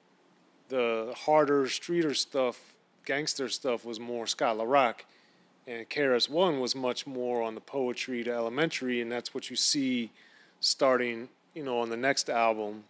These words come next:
which is why the rest of Boogie Down Productions and then K R S One's music as a solo artist is so different, because that wasn't what, who K R S One is or what he wanted to represent. He wanted to be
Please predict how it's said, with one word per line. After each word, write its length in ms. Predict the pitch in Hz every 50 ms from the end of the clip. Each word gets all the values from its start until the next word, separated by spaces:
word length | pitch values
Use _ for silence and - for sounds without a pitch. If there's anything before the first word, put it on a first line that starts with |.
| _ _ _ _ _ _ _ _ _ _ _ _ _ -
which 160 | 143 143 123
is 120 | 127 113
why 200 | 113 123 123 120
the 100 | 117 117
rest 240 | 110 123 123 120 -
of 100 | 131 - - - _ _ _ _ _ - 127
Boogie 180 | 135 123 127
Down 120 | 123 117 110
Productions 560 | - 120 117 127 123 113 - 127 123 113 -
and 80 | 113
then 200 | 120 120 113 110
K 160 | 110 - 139 135
R 100 | 123 117
S 180 | 110 - -
One's 300 | 135 123 120 120 117 -
music 380 | - 123 127 117 113 - - - _ - - - - - - _ _ _ _
as 160 | - 147 131 117
a 80 | 113
solo 380 | - - - 185 190 185 151 127
artist 340 | 123 117 113 113 - - 131
is 80 | 117
so 240 | - - 156 131 117 107 -
different, 460 | - 151 151 - - 113 104 98 98
because 380 | - 123 - - 135 131 113 107
that 200 | 131 127 127 120
wasn't 420 | 117 127 131 131 127 127 120 117
what, 300 | 117 120 117 117 113 120 - _ _ _ _ _ _ _ _ _ _ _ _ _ _ -
who 160 | - 170 151
K 140 | 147 - 160
R 140 | 151 131 127
S 120 | 123 117
One 220 | 120 127 120 117 120
is 480 | 139 165 175 175 170 170 160 147 - - -
or 100 | 143 127
what 200 | 123 127 131 123
he 60 | 120
wanted 260 | 123 123 120 117 107
to 60 | 113
represent. 580 | 110 120 113 - 117 107 110 127 120 110 107 107
He 100 | 117 139
wanted 260 | 131 131 127 120 113
to 60 | 117 113
be 320 | 107 120 120 117 110 107